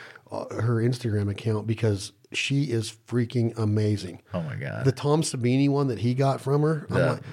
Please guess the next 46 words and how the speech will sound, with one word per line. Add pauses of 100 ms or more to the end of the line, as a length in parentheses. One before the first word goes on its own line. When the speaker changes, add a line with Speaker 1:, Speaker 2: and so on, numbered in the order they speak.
Speaker 2:
yeah,
Speaker 1:
I'm,
Speaker 2:
she's
Speaker 1:
I'm
Speaker 2:
a,
Speaker 1:
kind
of
Speaker 2:
what
Speaker 1:
irritated.
Speaker 2:
Chad's
talking
about
is
she's
a
painter, (100)
and,
uh,
Speaker 1:
I'm
getting
Speaker 2:
that's
Speaker 1:
kinda
irritated
with
her
because
it's
been
seven
months
or
eight
months
since
she
told
me
she
was
gonna
get
me
mine (380)
of
the
ducks.